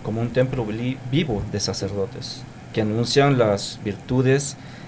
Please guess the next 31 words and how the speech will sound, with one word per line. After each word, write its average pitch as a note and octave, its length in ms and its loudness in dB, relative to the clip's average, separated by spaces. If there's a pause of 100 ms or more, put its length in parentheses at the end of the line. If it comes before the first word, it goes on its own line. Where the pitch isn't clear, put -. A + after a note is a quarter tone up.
(360)
y A2 120 4
excelencias A2 840 0
de G2+ 100 -2
Dios. - 560 -6 (880)
Somos C#3 600 6 (240)
el G#2+ 300 2
nuevo C#3 380 6
templo C#3 540 0
de G2+ 120 -2
Dios. G2+ 520 -6 (140)
Somos D#3 320 4
separados C#3 540 6
del A2 180 2
mundo A2 440 2 (200)
por G#2 180 4
Él A2+ 200 4 (600)
y A#2 60 2
apartados A#2+ 640 2
del G#2 120 0
mundo A2 420 2 (140)
para G2 260 0
Él, A#2 160 2 (680)
como G#2+ 180 -2
también G#2 340 -2
lo A2 100 2
dijo A2+ 220 0
el A2+ 40 2
Señor G#2+ 340 -4
Jesús B2 440 -2
en G2+ 220 -2
el G2 160 -4